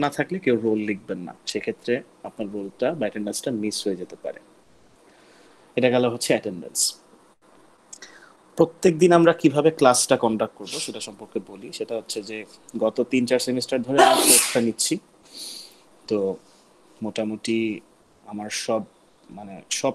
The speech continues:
content তো আসলে বানানো possible হয় না, কারণ এই কোর্সটাতে আসলে অনেক content। যে সমস্ত content go through করা হয়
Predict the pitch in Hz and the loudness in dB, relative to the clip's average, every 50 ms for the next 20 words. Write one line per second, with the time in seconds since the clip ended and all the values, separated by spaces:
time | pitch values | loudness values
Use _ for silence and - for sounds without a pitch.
0 | - - 151 143 139 - 151 151 - 156 147 - 151 151 135 139 135 139 143 139 | -4 -6 -6 -6 -6 -6 -8 -4 -2 -2 0 0 0 0 0 0 -2 -2 -4 -2
1 | - 139 131 - 139 135 143 131 127 120 107 117 147 156 139 117 113 113 113 113 | -2 -2 -2 -2 -2 -2 -2 -2 -2 -2 -2 -4 -4 -2 -2 0 0 0 0 0
2 | 110 104 - - - 123 117 - - - 117 - 120 117 - 120 117 104 107 123 | -2 -2 -6 -2 0 0 0 0 -2 -4 -4 -4 -4 -4 -2 -2 -2 -2 -2 -4
3 | 151 - - - 110 101 92 - - 196 214 - - - _ _ _ _ _ - | -6 -8 -6 -10 -10 -8 -8 -8 -8 -6 -6 -8 -10 -12 _ _ _ _ _ -20
4 | - - - - - - - _ _ _ - - _ _ _ - - 131 123 - | -20 -20 -20 -20 -20 -20 -20 _ _ _ -20 -20 _ _ _ -2 0 2 4 6
5 | 143 139 139 - - - 151 - - - - 139 131 131 120 - 143 143 131 123 | 6 6 4 2 4 4 2 2 2 4 6 6 6 6 6 4 4 4 4 4
6 | 127 123 120 - - 139 - 131 123 123 120 120 - - 110 113 123 151 | 4 4 4 4 2 4 4 6 6 6 6 4 4 2 2 4 4 4